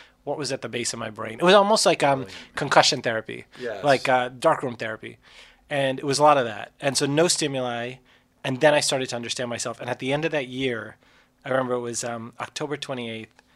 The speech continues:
Speaker 1: I woke up one day.
Speaker 2: What
Speaker 1: I
Speaker 2: year?
Speaker 1: It was two thousand four.
Speaker 2: Yes.
Speaker 1: And I remember I woke up that day and it was, it was like, "You're gonna apply to film school." It was, like, a, as clear, uh, it was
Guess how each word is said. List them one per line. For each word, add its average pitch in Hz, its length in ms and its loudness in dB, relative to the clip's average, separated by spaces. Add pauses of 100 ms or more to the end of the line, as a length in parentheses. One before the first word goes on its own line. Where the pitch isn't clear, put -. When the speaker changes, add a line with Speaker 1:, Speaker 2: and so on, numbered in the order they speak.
(120)
Speaker 1:
I 135 60 -8
woke 135 220 2
up 135 140 0
one 120 160 -4
day. 113 180 -10
Speaker 2:
What 143 140 -2
Speaker 1:
I 143 60 -8
Speaker 2:
year? 127 220 -4 (300)
Speaker 1:
It 135 60 -10
was 123 320 -6 (300)
two 151 340 -10 (180)
thousand 127 680 -4 (840)
four. 113 340 -6 (220)
Speaker 2:
Yes. - 300 -16 (380)
Speaker 1:
And 127 120 -4
I 127 40 0
remember 139 760 0
I 131 80 -8
woke 127 240 -4
up 143 140 -4
that 123 180 -6
day 117 460 -8
and 120 200 -8
it 113 100 -10
was, 117 580 -6 (440)
it 139 40 -10
was 135 160 -4
like, 120 180 -8
"You're 131 120 -6
gonna 131 160 -2
apply 120 200 -4
to 113 60 -10
film 117 200 -8
school." - 300 -14 (520)
It 143 100 -4
was, 120 120 -4
like, 123 160 -4
a, 120 100 -8 (140)
as 127 140 -8
clear, 160 640 -2 (380)
uh, 131 160 -6 (100)
it - 60 -14
was 139 160 -8